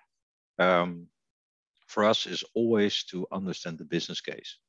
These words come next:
And, um, so we always start with understanding the business case, why a company would like to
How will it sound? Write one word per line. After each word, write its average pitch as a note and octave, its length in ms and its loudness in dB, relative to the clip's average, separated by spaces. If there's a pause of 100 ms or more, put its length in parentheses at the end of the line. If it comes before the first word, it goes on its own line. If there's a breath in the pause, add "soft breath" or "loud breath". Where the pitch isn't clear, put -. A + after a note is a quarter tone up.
(920 soft breath)
And, F2+ 640 4 (140)
um, E2 600 2 (180)
so - 180 0
we G2 280 0
always A#2 360 4
start G2 420 0 (120)
with F2+ 180 -2 (260)
understanding F#2 640 0
the E2+ 80 0
business F#2+ 420 -2
case, G2+ 400 0
why F#2 440 2 (260)
a E2+ 400 2 (120)
company G#2 500 -2
would G#2 240 -8
like F2+ 280 0
to - 120 -12